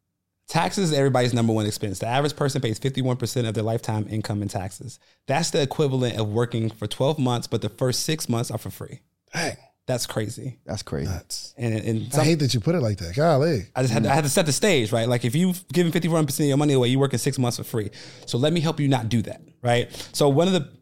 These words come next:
Speaker 1: easiest ways to keep the money is to avoid paying taxes. One of the best ways to do that is to learn tax strategies that you can implement throughout the year to keep the money, right? So one of the eas-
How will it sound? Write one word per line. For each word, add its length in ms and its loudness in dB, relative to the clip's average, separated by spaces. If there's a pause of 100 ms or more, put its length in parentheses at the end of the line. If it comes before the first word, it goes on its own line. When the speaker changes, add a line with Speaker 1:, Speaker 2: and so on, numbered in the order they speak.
Speaker 1:
easiest 340 2
ways 220 2
to 60 -4
keep 320 -6
the 60 0
money 520 2
is 180 0
to 400 0
avoid 720 4 (140)
paying 240 -2
taxes. 440 -2
One 200 0
of 40 -8
the 60 -12
best 300 -4
ways 160 0
to 80 -4
do 180 0
that 220 0
is 100 -2
to 160 -6
learn 240 0
tax 300 -4
strategies 480 -2
that 160 -4
you 80 -4
can 100 -8
implement 300 -4
throughout 240 -2
the 60 -4
year 340 0 (400)
to 260 2
keep 280 -6
the 80 -2
money, 380 -4
right? 300 2
So 80 0
one 160 4
of 80 2
the 260 2 (220)
eas- 260 0